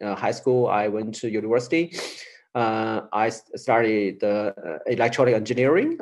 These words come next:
uh, which is a very scientific, um, uh, I mean, very straight away, uh,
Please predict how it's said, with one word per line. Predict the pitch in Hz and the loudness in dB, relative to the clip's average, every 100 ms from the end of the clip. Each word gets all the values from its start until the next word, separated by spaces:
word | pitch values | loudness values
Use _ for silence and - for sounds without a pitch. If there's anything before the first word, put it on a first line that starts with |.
| - | -8
uh, | 101 104 | -8 -6
which | 101 107 107 - - | -6 -6 -6 -10 -4
is | 160 143 95 - | 2 2 2 -4
a | 110 | -4
very | 110 110 110 107 | 0 2 2 0
scientific, | 107 - - - 110 107 107 113 95 67 - - 104 | -4 -14 -20 -10 -6 -4 -2 -2 -2 -6 -12 -10 -6
um, | 101 98 95 92 _ _ _ | -4 -4 -8 -12 _ _ _
uh, | - 92 - _ | -8 -8 -8 _
I | 123 | 0
mean, | 120 110 - _ | 0 -2 -8 _
very | 123 120 110 104 _ _ _ _ _ _ _ _ - | 4 4 2 -4 _ _ _ _ _ _ _ _ -16
straight | - - 127 113 | -14 -2 0 0
away, | 113 113 110 107 107 107 - | 0 2 2 2 0 -4 -6
uh, | 104 104 95 90 | -8 -8 -8 -8